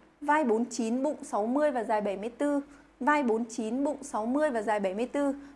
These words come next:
Một em sơ mi kẻ ô. Em này hiệu của nhà Levi's các anh chú ơi. Một cái thương hiệu rất là nổi tiếng này. Có túi ngực nhá. Màu sắc của nó cũng cực kỳ trẻ trung. Em này thì, à, sẽ là vạt bầu ạ. Chất là chất cốt tông. Rất, rất, rất mềm luôn.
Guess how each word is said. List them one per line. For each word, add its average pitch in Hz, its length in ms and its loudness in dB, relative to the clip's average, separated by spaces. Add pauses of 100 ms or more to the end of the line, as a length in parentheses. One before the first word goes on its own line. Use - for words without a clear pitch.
Một 214 180 -6
em 254 200 -2
sơ 254 220 -4
mi 254 320 0
kẻ 220 300 -4
ô. 262 340 0
Em 269 120 -2
này 277 140 2
hiệu 262 180 0
của 208 80 0
nhà 208 180 -2
Levi's 220 440 2
các 262 40 -4
anh 277 100 0
chú 233 180 -2
ơi. 269 120 2
Một - 380 -14
cái 214 80 -4
thương 277 160 0
hiệu 254 200 4
rất 320 140 -2
là 349 100 0
nổi 196 260 0
tiếng 214 220 2
này. 302 120 -2 (340)
Có 220 120 -2
túi 220 200 -2
ngực 277 300 4
nhá. 262 140 2 (500)
Màu 196 120 -4
sắc 196 220 -4
của - 80 -4
nó 190 140 -6
cũng 269 200 -8
cực 285 140 -4 (100)
kỳ 214 220 -4
trẻ - 280 -6
trung. 302 260 2 (840)
Em 262 160 0
này 240 160 2
thì, 208 180 0
à, 196 160 4 (440)
sẽ 269 180 2
là 302 120 6
vạt 240 220 2
bầu 214 260 8
ạ. 214 120 4 (100)
Chất 339 200 -2
là 285 80 -2
chất 302 280 -2
cốt 339 180 0
tông. 262 280 4 (140)
Rất, 494 160 -4
rất, 392 120 -4
rất 466 220 -2
mềm 220 360 4
luôn. 254 200 4